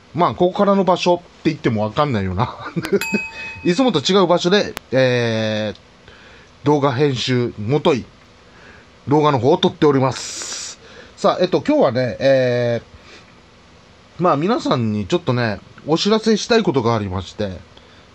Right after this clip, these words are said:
まあ、ちょっとこの場所から、えー、映させていただいております。まあね、ちょっと、今、目の前に、まあ、テレビがあるんだけども、で、その下に、まあ、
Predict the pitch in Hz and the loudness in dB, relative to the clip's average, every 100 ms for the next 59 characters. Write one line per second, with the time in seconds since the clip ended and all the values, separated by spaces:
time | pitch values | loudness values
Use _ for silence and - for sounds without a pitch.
0 | - 156 170 135 220 151 160 151 160 165 | -4 0 0 2 0 0 2 2 2 2
1 | 156 113 - - - - - - - - | 0 0 -6 -20 -20 -20 -20 -20 -20 -6
2 | 127 123 120 143 151 - 220 190 135 143 | -2 -2 -2 -2 -4 -2 0 0 0 0
3 | 135 127 - 151 - 190 156 147 - - | 0 2 2 0 2 2 4 0 -2 -10
4 | - - - - - - - - - - | -10 -10 -10 -10 -10 -12 -16 -20 -20 -20
5 | - - 117 113 127 104 - 120 - - | -18 -8 -4 -2 -2 -2 -2 -2 -4 -20
6 | - 214 214 147 104 110 117 196 247 165 | -10 -2 0 0 -2 -6 -2 0 0 0
7 | 113 104 110 110 202 277 214 120 117 107 | 0 0 0 0 0 0 2 2 0 0
8 | 98 92 98 95 131 98 - - - - | -4 -4 -4 0 0 -2 -8 -20 -20 -20
9 | - - - - 196 156 202 220 - 214 | -20 -20 -18 -2 0 0 0 0 0 0
10 | 233 123 80 147 123 101 76 | 0 -2 -2 -2 0 -2 -6